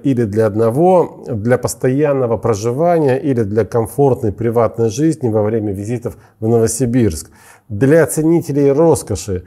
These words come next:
для тех, кто понимает, чувствует качество и знает толк в люксовых брендах. Элегантный пентхаус с выходом на террасу в центре Новосибирска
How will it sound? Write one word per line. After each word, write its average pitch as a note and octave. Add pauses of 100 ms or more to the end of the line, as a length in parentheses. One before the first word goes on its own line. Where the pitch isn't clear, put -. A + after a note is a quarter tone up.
(220)
для A2+
тех, D#3
кто C#3
понимает, C3+
чувствует B2
качество D3+
и A#2
знает A2
толк C#3 (260)
в A#2
люксовых A#2+ (160)
брендах. A2 (400)
Элегантный E3
пентхаус E3
с -
выходом A#2+
на A#2
террасу C3+
в G2
центре A2
Новосибирска A#2+